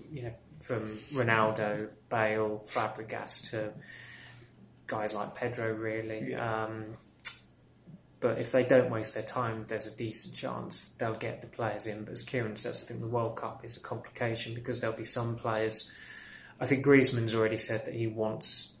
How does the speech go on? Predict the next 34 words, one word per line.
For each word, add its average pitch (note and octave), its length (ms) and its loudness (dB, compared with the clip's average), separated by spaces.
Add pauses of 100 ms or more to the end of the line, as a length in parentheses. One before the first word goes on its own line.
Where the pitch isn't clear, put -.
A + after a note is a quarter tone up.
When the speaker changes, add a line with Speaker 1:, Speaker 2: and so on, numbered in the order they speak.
Speaker 1:
to, A2+ 260 -4
his B2 240 -4
move A2+ 240 -2
concluded A2+ 460 -6
before A#2 320 0
the A#2 60 0
World A2 220 0
Speaker 2:
Yeah. A#2 120 0
Speaker 1:
Cup. - 420 -2
I - 40 -12
think A#2 120 -6
everybody G#2+ 320 -8
knows G#2 260 -6
he's G#2+ 140 -8
gonna A2 160 -12
go A2+ 140 -10
to A2+ 60 -10
Barcelona. A2+ 760 0 (640)
Um, A2 560 0 (160)
whereas A#2 340 6
other A#2 200 4
players A2 420 -2
have - 100 -2
said - 340 -2
they G#2+ 340 -4 (300)
wanna A2+ 180 -2
wait A2+ 180 -2
until A2+ 300 -4
after A#2 300 -2
the B2 100 -10
tournament. A#2 680 -4
And A#2 280 -8
I - 60 -6
think - 300 -6